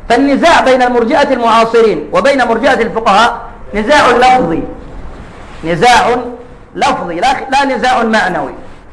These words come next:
قول مرجئة الفقهاء وقول المرجئة المعاصرين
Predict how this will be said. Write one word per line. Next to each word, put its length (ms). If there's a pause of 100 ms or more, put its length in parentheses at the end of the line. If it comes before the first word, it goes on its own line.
(420)
قول 300
مرجئة 460
الفقهاء 580
وقول 600 (120)
المرجئة 580
المعاصرين 840